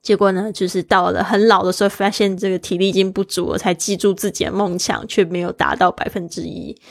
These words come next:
他说他惊觉不能再这样拖延下去了，因为这一段旅程呢，就让他意识到他的生命就是要创作伟大的作品。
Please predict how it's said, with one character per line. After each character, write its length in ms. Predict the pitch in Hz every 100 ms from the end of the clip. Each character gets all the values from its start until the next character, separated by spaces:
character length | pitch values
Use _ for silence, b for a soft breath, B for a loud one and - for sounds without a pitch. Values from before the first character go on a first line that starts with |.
| B B B
他 120 | - 285
说 140 | 294
他 100 | 294
惊 320 | 294 277 277
觉 160 | 254 214
不 180 | 208 226
能 140 | 214
再 120 | 214 214
这 60 |
样 220 | 214 196
拖 240 | 190 214 202
延 200 | 180 175
下 240 | - 180 -
去 320 | - 185 175
了， 40 |
因 120 | 175
为 80 | 185
这 120 | 185 190
一 40 |
段 320 | 214 185 175
旅 160 | 175 -
程 220 | - 175
呢， 80 | 175
就 180 | 185 185
让 260 | - -
他 280 | - 185 180
意 180 | 208 185
识 340 | - - 180
到 220 | 165 175 175
他 160 | 196
的 120 | 190
生 200 | 185 214
命 200 | 196 190
就 100 | 180
是 100 | 175
要 80 | 180
创 300 | 180 202 175
作 220 | 180 175
伟 120 | 170 -
大 200 | 185 -
的 100 | -
作 180 | 180 151
品。 200 | -